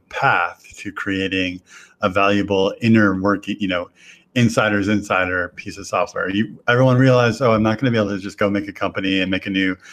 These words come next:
fancy database or something, or a fancy, you know, management system for web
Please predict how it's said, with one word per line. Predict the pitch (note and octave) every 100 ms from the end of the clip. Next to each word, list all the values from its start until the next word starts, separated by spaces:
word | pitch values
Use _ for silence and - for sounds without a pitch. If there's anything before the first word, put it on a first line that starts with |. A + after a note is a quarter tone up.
| - - - _
fancy | A#2 G#2 G#2+
database | G2+ F#2+ F#2+ F#2
or | G2+
something, | G#2 F2+ F#2+ F#2+
or | F#2
a |
fancy, | - G2 F#2 G2+
you | G2 G2 G2
know, | F#2+ F#2+ F#2+ _ _ A2+
management | G#2+ G2+ F#2+ G2 G2
system | A2+ - F#2+ F#2+
for | F#2+ F#2+ G2 G#2+
web | G#2 G2